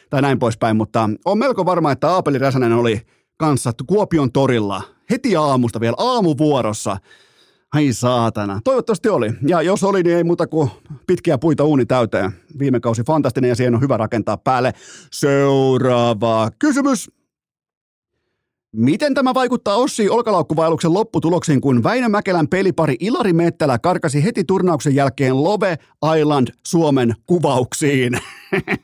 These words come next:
Eihän tää nyt kuulkaa ainakaan paranna Väinön jo muutenkin keskinkertaista lopputulemaa. Ja varmaa on myös se, että Gilla F C:n kapteeni Mettälä, elikkä Kliffa, hän saapuu peleille myös ensi kesän, koska nyt ne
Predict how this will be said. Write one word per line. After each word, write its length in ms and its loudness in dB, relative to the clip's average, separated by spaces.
Eihän 280 2
tää 120 0
nyt 120 0
kuulkaa 340 0
ainakaan 500 0
paranna 480 2
Väinön 460 2
jo 120 2
muutenkin 580 2
keskinkertaista 720 0
lopputulemaa. 760 0
Ja 100 0
varmaa 340 0
on 160 0
myös 360 0
se, 180 0
että 300 0
Gilla 420 -2
F 40 -8
C:n 240 0
kapteeni 480 0
Mettälä, 560 0
elikkä 760 0
Kliffa, 540 0
hän 160 0
saapuu 400 0
peleille 440 2
myös 300 2
ensi 240 0
kesän, 220 0
koska 220 -2
nyt 220 -2
ne 140 0